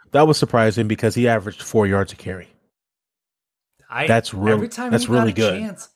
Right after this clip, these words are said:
Speaker 2: he <laughs> showed he had something. Like,
Speaker 1: You, you, all you
Speaker 2: he
Speaker 1: expect
Speaker 2: just
Speaker 1: for your
Speaker 2: didn't get a
Speaker 1: running back to
Speaker 2: chance.
Speaker 1: get, you only need for your running back to get three yards a carry. That's it. If you average three yards a carry in the N F L, that's considered good. You are a consistent running back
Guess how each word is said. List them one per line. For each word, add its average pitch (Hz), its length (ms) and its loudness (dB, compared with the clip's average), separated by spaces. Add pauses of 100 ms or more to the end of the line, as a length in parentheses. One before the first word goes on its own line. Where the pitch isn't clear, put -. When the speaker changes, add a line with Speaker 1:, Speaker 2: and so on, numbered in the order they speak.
Speaker 2:
he 214 300 -18
<laughs> - 160 -6
showed 214 480 -4 (120)
he - 280 -20
had 175 300 -14
something. 107 460 -16 (120)
Like, 110 360 -16 (340)
Speaker 1:
You, 131 80 -10 (140)
you, 135 180 4
all 143 200 6
you 160 120 4
Speaker 2:
he 151 60 6
Speaker 1:
expect - 260 0
Speaker 2:
just - 60 -12
Speaker 1:
for 139 80 4
your 127 200 6
Speaker 2:
didn't 127 40 2
get 127 60 2
a 123 40 0
Speaker 1:
running - 0 -
back 123 140 2
to 117 100 -4
Speaker 2:
chance. 95 120 -8
Speaker 1:
get, 113 260 0 (420)
you 123 300 0
only 156 320 2
need 151 200 -4
for - 120 -8
your 131 160 -6
running 127 240 -8
back 117 140 -4
to 117 80 -12
get 110 140 -6
three 113 220 -2
yards 104 220 -2
a 107 60 -10
carry. 113 360 -6 (300)
That's 104 380 0 (100)
it. - 260 -4 (400)
If 113 120 -4
you 165 120 2
average 131 320 0
three 127 160 0
yards 127 220 2
a 107 40 -8
carry 131 320 0
in 110 60 -4
the 98 100 -6
N 107 60 -4
F 98 200 -8
L, 131 140 -6
that's 92 200 -10
considered 98 640 -4
good. - 360 -4 (1000)
You 117 160 2
are 117 60 6
a - 20 -6
consistent 110 720 -4
running 107 260 -4
back 90 360 -8